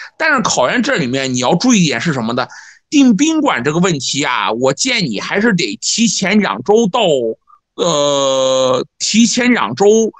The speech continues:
提前一周到，呃，乃至两周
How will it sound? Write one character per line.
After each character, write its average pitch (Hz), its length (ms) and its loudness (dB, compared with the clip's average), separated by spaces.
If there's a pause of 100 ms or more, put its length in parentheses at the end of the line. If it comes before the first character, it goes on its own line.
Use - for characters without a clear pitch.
(140)
提 214 180 -2
前 240 240 0
一 220 140 4
周 226 300 2
到， 202 120 0 (600)
呃， 139 480 0
乃 143 200 0
至 220 140 -2
两 160 220 -2
周 190 240 2